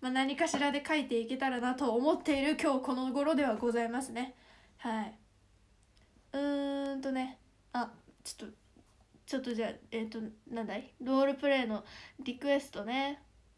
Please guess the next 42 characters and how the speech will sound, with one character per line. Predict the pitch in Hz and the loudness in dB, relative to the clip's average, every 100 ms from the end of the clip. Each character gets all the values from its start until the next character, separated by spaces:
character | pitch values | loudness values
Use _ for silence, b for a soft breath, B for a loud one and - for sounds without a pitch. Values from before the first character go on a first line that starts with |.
| _ _ _ _ - _ _ _ _ _ _ | _ _ _ _ -20 _ _ _ _ _ _
エ | 294 | 2
ヌ | 370 | 4
ジ | 415 | 4
ー | |
テ | 427 | 4
ィ | |
ー | 403 | 4
の | |
曲 | - 311 403 | 2 2 2
の | 466 | 2
ス | 480 | 4
ト | 440 381 | 6 6
ー | |
リ | 277 | 6
ー | |
は | 233 233 - | 2 -2 -4
面 | 262 254 311 | 2 6 8
白 | 339 | 6
そ | 339 311 | 6 6
う | |
だ | 220 208 | 4 2
な。 | 208 190 233 b b b b - | -2 -4 -6 b b b b -8
ツ | 339 | -4
ン | 349 | 2
デ | 359 | 4
レ | 349 | 4
彼 | 349 330 | 4 0
女。 | 226 | 0
で、 | 208 - B - | -2 -6 B -8
彼 | 214 - 784 807 571 339 | -4 6 8 10 10 8
女、 | 262 247 | 2 -2
ま | 247 | -6
あ、 | |
彼 | - 466 539 480 | -4 -6 0 2
女 | 381 | 2
っ | 311 | 0
て | - 262 | -2 -4
難 | 240 254 339 | -2 -2 -2
し | 349 370 | -4 -2
い | 320 | -2
よ | 240 | -2
ね。 | 214 208 208 214 214 220 | -2 -2 -2 -2 -2 -4